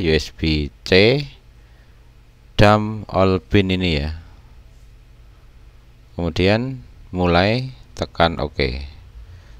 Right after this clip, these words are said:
Tunggu prosesnya sampai selesai, jangan sampai listrik mati, karena dapat mengakibatkan kesalahan yang fatal ya. Proses upgrade ini harus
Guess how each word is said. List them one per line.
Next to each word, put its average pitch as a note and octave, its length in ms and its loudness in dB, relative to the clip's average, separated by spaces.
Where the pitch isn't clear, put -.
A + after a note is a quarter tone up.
Tunggu G2 320 0
prosesnya G2+ 640 2
sampai F#2+ 320 0
selesai, F#2+ 560 0
jangan E2 360 0
sampai F2 560 0
listrik E2+ 480 -2
mati, F2 560 -2
karena F2 200 -10
dapat D#2+ 440 -2
mengakibatkan E2 1300 -4
kesalahan D#2 480 -4
yang C2+ 240 -8
fatal D#2+ 480 -4
ya. D#2 320 -6
Proses D#2 440 -6
upgrade - 560 -6
ini E2 360 -6
harus D#2+ 720 -8